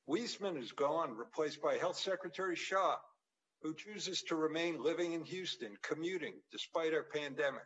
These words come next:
Doctor Shah and Miz Birch would pick the puppets on the new commission,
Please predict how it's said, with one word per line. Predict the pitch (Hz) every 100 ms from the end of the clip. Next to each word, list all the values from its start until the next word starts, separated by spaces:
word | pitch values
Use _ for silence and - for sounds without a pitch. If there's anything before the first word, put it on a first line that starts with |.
| - _ _ _ _ _
Doctor | 131 160 165 190
Shah | - 170 170 170 170
and | 147
Miz | 151 156
Birch | - 139 160 165 -
would | 131 113
pick | - 175
the | -
puppets | 170 170 175 180 -
on | 185 190
the | 196
new | 202 214
commission, | - 117 107 - -